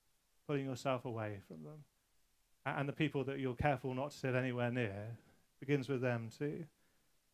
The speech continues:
Remember the great Psalm of Unity, Psalm a hundred and thirty-three. How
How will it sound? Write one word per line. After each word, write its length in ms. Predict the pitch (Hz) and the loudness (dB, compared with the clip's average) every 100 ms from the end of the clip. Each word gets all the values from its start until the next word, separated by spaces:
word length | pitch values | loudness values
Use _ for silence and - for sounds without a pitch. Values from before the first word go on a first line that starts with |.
| _ - | _ -2
Remember 300 | 156 190 180 | 2 4 4
the 80 | 165 | 4
great 300 | 160 156 156 | 6 6 4
Psalm 280 | 165 147 | 6 6
of 140 | 139 131 | 6 2
Unity, 420 | 139 131 123 127 | 4 2 4 2
Psalm 300 | 113 156 147 | 4 2 4
a 60 | 135 | 4
hundred 300 | 151 143 139 | 4 2 -4
and 140 | 127 | 0
thirty-three. 480 | 143 131 120 139 127 | 2 2 0 2 2
How 320 | 139 160 | 2 2